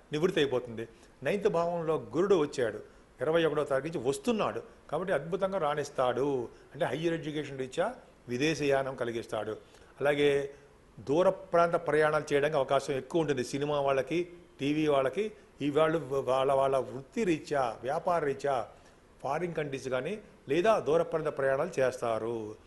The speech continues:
అలాగే హయ్యర్ ఎడ్యు-, అంతేకాకుండా అండి, మీ నాన్నగారి యొక్క ఆస్తి, తండ్రి గారి యొక్క ఆస్తి పాస్తులు అభివృద్ధి చేయడానికి అవకాశం ఉంది. నిరంతర భాగ్యాభివృద్ధి, నిరంతర పుత్రవృద్ధి కూడా అవడం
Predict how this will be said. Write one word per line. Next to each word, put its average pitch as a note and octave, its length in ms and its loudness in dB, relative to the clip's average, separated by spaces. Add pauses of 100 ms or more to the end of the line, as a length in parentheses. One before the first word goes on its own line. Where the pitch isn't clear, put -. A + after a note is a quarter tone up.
(360)
అలాగే B2 300 -2 (420)
హయ్యర్ G3+ 300 -2
ఎడ్యు-, F3+ 180 -10 (1900)
అంతేకాకుండా E3 560 2
అండి, C#3+ 160 -4 (120)
మీ F#3 100 -2 (200)
నాన్నగారి D#3 460 0
యొక్క C#3 140 -2
ఆస్తి, C3+ 240 -2 (100)
తండ్రి D#3 260 -2
గారి D3 200 2
యొక్క B2 180 -4
ఆస్తి B2 260 -6
పాస్తులు C#3 300 -2 (440)
అభివృద్ధి D#3 300 -2
చేయడానికి D3 320 0
అవకాశం A#2+ 380 -2
ఉంది. A2+ 180 -4 (420)
నిరంతర E3+ 360 0 (120)
భాగ్యాభివృద్ధి, D#3 520 -2 (320)
నిరంతర E3 420 0
పుత్రవృద్ధి F#3 640 -2
కూడా E3 160 0
అవడం C3+ 200 0